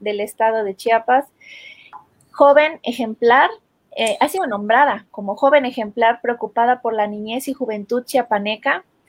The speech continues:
Es recientemente, eh, este tiempo de pandemia, fue premio a mujeres del sismenec,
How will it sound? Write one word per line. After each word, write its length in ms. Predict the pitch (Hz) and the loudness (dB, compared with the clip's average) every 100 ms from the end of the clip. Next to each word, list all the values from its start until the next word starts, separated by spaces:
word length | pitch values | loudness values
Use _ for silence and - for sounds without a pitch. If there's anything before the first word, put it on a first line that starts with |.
| _ - - _ - | _ -20 -20 _ 4
Es 520 | 233 247 - - - _ _ - | 4 4 0 -10 -14 _ _ -4
recientemente, 1120 | 233 247 277 277 277 294 277 269 269 320 403 _ _ _ - | 0 2 2 0 2 2 0 0 2 2 0 _ _ _ -4
eh, 520 | 226 226 220 226 - | 0 2 2 0 -2
este 240 | 254 - | -6 -6
tiempo 320 | 269 277 262 247 | -2 -2 2 2
de 260 | 220 208 | 2 0
pandemia, 680 | 214 214 220 233 247 277 330 - - - _ | 0 0 0 -4 -2 -2 -4 -8 -20 -20 _
fue 680 | - 247 247 247 240 233 - - | 2 4 6 6 4 2 -2 4
premio 380 | 269 262 269 262 | 4 4 2 2
a 140 | 247 | 2
mujeres 520 | 220 226 262 247 254 | -2 -2 2 2 2
del 160 | 226 220 | 0 -4
sismenec, 760 | 240 220 226 233 302 415 - | -8 -12 -10 -6 -6 -6 -14